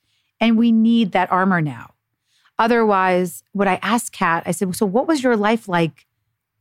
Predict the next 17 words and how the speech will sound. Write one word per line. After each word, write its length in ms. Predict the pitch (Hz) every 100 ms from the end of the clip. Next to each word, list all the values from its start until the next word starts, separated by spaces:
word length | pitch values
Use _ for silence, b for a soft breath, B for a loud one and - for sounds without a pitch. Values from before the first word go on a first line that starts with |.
| _ -
before 480 | 196 - 202 214 208
you 220 | 202 202
were 200 | 190 185
narrating 480 | 185 190 190 190 196
audiobooks?" 840 | 202 330 220 160 139 - - - _ _ _ _ _ _ _ _
And 140 | 214 202
she 120 | 226
said 220 | 226 220
to 120 | -
me, 140 | 196 185
"Well, 320 | 180 175 170
what's 220 | 196 -
the 100 | 202
opposite 440 | 170 180 185 -
of 120 | 170 156
breathing 340 | 170 170 175
air?" 360 | 202 240 151